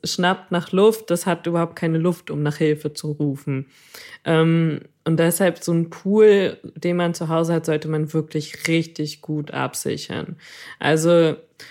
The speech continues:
ähm, diese festen Abdeckungen, ne, wo das wirklich richtig starr ist, wo man nicht einsinken kann, ist eigentlich so das Beste. Wenn man sowas nicht hat, dann ein Zaun um den Pool oder so. Und halt auch immer noch, wenn das Kind irgendwie im Garten rumrennt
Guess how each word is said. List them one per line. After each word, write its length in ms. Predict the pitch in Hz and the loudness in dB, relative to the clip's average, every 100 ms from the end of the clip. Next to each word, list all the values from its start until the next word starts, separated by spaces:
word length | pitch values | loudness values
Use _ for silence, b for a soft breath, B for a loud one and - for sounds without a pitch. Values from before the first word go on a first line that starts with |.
| B | B
ähm, 580 | - 165 170 165 165 156 | 0 2 4 2 0 -2
diese 300 | - 165 165 | -2 -2 0
festen 600 | 170 - 202 214 214 - 202 | -2 -2 0 0 0 -4 -2
Abdeckungen, 880 | 180 185 190 185 185 180 180 175 175 | -2 -2 -2 -2 -2 -2 0 0 0
ne, 200 | 170 180 | -2 -2
wo 80 | 170 | 0
das 240 | 170 - | -2 -4
wirklich 320 | 175 175 - | -6 -6 -4
richtig 340 | 190 190 180 - | -6 -4 -6 -6
starr 320 | - 160 175 | -2 2 2
ist, 180 | 185 - | 0 -4
wo 60 | |
man 180 | 175 170 | -2 -2
nicht 200 | 185 - | -2 -2
einsinken 500 | 170 175 170 175 175 | -2 0 -2 -4 -6
kann, 300 | 170 170 165 | -4 -2 -2
ist 180 | 165 - | -4 -4
eigentlich 400 | 151 156 165 - | -4 -4 -8 -6
so 140 | 156 | -4
das 180 | 147 151 - | -2 -4 -4
Beste. 580 | 127 - - 147 131 B B B B | -4 -4 -6 -6 -6 B B B B
Wenn 180 | 143 170 | 0 2
man 160 | 175 175 | 2 0
sowas 320 | 165 170 170 | 0 0 2
nicht 300 | 190 220 226 | 2 2 2
hat, 240 | 202 196 | -2 0
dann 400 | 175 175 175 175 | 0 0 0 -2
ein 220 | 160 175 165 | -2 -4 -4
Zaun 420 | - 160 160 165 | 0 2 2 0
um 140 | 156 | -2
den 180 | 147 151 | -2 -4
Pool 400 | 151 - 156 151 | -6 -4 -2 0
oder 260 | 143 131 143 | -2 -4 -4
so. 440 | 139 131 - 151 b b b | -4 -6 -6 -10 b b b
Und 300 | - 170 185 | -2 0 2
halt 220 | 190 180 - | 4 2 4
auch 280 | 160 170 | 2 2
immer 260 | - 175 180 | 0 -2 0
noch, 300 | 170 170 170 | 0 -2 -2
wenn 260 | 160 160 170 | 2 2 2
das 200 | 165 - | 0 -2
Kind 320 | 190 185 185 | 0 0 0
irgendwie 460 | 165 175 175 175 165 | 0 -2 -2 0 0
im 180 | 160 | -2
Garten 400 | 156 151 190 214 | -2 2 2 0
rumrennt 960 | 190 190 185 202 214 180 180 190 196 196 | -2 0 2 2 0 0 -2 0 -2 -6